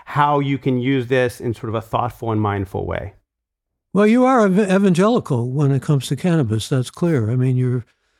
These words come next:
Speaker 2: certainly making a case, uh, for its creating more productivity, more joy, more closeness to nature, more appreciation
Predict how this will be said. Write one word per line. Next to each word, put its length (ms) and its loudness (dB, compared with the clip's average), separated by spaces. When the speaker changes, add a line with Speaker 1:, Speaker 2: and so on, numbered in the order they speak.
Speaker 2:
certainly 300 0
making 320 2
a 60 0
case, 520 -2
uh, 400 -2
for 300 -2
its 80 -2
creating 380 0
more 160 0
productivity, 680 -2
more 220 0
joy, 480 0
more 380 0
closeness 440 -2
to 140 -4
nature, 400 0
more 180 0
appreciation 760 -4